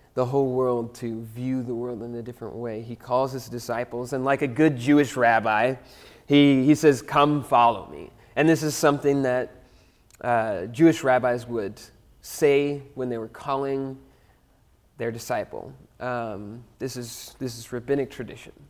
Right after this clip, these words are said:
Um, the student, who is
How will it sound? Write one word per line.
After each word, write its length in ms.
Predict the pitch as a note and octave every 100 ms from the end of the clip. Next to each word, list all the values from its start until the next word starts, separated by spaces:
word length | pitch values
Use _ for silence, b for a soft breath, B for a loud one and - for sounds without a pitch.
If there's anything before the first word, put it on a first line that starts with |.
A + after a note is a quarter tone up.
| _ _ -
Um, 560 | B2+ A#2 G#2+ G#2 A#2 - _ b b b b b b b _ _ _ B2
the 720 | B2 B2 A#2 G#2+ G#2 F#2 G#2
student, 600 | - - D#3 D#3+ C#3+ F3
who 140 | C#3 C3+
is 260 | A#2+ -